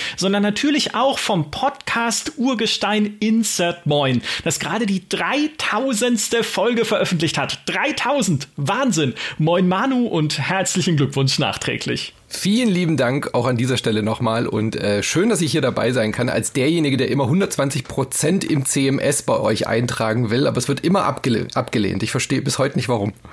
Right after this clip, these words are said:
Speaker 1: Ja, Insert Moin würden wir definitiv mit hundertzwanzig Punkten
Speaker 2: <laughs>
Speaker 1: bewerten, das ist schon mal klar. Eigentlich hätte heute noch ein zweiter Kollege mit dabei sein sollen, nämlich Fritz, sodass hi-, sodass wir hier die Geburtsstunde eines neuen Formats erlebt hätten.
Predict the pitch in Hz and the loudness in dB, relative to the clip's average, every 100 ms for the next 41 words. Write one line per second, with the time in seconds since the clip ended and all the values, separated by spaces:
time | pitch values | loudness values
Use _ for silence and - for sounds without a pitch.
0 | 156 151 131 - 233 - 220 180 185 180 | -6 -4 -2 0 0 2 0 2 2 4
1 | 139 180 170 170 160 196 196 156 170 214 | 4 2 2 0 0 0 2 0 0 0
2 | 208 185 190 180 180 180 175 180 - 180 | 0 0 2 2 0 0 -2 -2 0 0
3 | - 165 165 185 208 151 160 180 - 151 | 2 2 2 2 0 0 0 0 0 0
4 | 135 139 151 233 - - - - _ 175 | 0 0 0 -2 -4 -8 -10 -12 _ 0
5 | 262 320 247 226 208 220 - 202 208 208 | 0 2 2 2 0 -2 -2 -2 0 0
6 | 185 214 208 190 196 175 - 170 185 185 | 0 0 0 0 0 -2 0 -2 -2 0
7 | 170 190 180 147 143 135 127 139 143 151 | 0 2 2 2 2 2 2 2 2 2
8 | 175 147 151 160 - - 220 - - - | 2 4 4 2 0 -2 -2 -2 -4 -4
9 | 147 151 156 - 208 - - 175 151 165 | -2 0 0 0 -4 -6 -4 -2 0 0
10 | - 156 220 220 165 135 208 277 - - | 0 0 2 2 2 2 2 2 0 0
11 | 196 208 220 175 165 165 170 180 147 147 | 2 2 2 0 0 0 0 0 2 2
12 | 208 - 170 139 151 170 170 226 | 0 0 0 0 0 -2 0 0